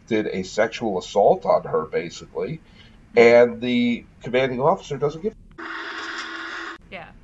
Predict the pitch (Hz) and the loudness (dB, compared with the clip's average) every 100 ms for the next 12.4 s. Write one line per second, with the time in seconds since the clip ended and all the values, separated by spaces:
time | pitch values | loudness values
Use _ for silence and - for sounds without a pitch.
0 | - - - 175 233 120 277 311 - - | -20 2 8 8 8 0 0 0 -2 -14
1 | - - 131 139 - 233 262 226 135 131 | -20 -14 -2 4 6 8 8 8 8 4
2 | 120 139 156 165 226 - - 269 269 226 | 6 8 10 8 4 0 -2 0 0 0
3 | 202 190 - 233 208 185 220 202 175 160 | -2 -6 -10 -8 -6 -2 -2 -2 -8 -16
4 | 131 - - 190 202 202 220 220 180 160 | -18 -20 -14 -8 0 6 6 4 -12 -16
5 | - 151 - - 185 - 262 - - - | -18 -16 -4 4 4 4 -4 -20 -20 -20
6 | - - - - 151 113 101 - - 90 | -20 -20 -20 -8 2 2 2 -8 -2 2
7 | 90 92 123 156 - _ _ _ - 147 | 4 4 2 0 -8 _ _ _ -10 -8
8 | - - - 104 110 113 - - 123 117 | -8 -10 -4 -4 -2 -4 -6 4 6 6
9 | 104 - - 214 160 - _ - 123 110 | 2 -16 -16 -14 -14 -18 _ 4 6 8
10 | 135 131 - 165 180 127 92 104 - 113 | 6 4 2 -2 -2 -2 -6 -4 4 4
11 | 107 123 131 113 117 120 120 120 113 107 | 4 -2 0 2 6 6 8 6 6 4
12 | 110 107 101 | 2 2 -2